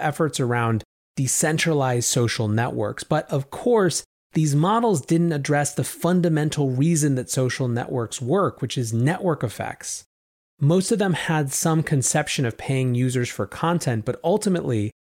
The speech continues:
the little tiny bit that you get from users who are in that same ecosystem isn't enough to justify not being where the majority of the users are. So there's a real chicken and egg challenge.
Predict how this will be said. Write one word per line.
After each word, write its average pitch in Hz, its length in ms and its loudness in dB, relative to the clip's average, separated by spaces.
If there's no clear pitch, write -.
the 143 80 -2
little 202 320 2
tiny 180 440 0
bit 147 260 -2
that 147 80 -8
you 123 160 -2
get 156 420 0
from 131 300 0
users 139 460 2
who 127 120 0
are 120 100 0
in 147 220 2
that 123 220 0
same 127 220 0
ecosystem 120 640 -2
isn't 185 260 2
enough 160 300 2
to 135 100 -2
justify 135 640 0
not 139 400 0
being 139 320 2
where 120 180 2
the 113 80 0
majority 117 500 0
of 104 80 -2
the 107 100 -2
users 104 420 -2
are. 160 320 0
So 131 140 -4
there's 127 140 0
a 123 60 -2
real 151 380 2
chicken 135 360 -2
and 113 120 0
egg 104 220 -4
challenge. 135 680 -4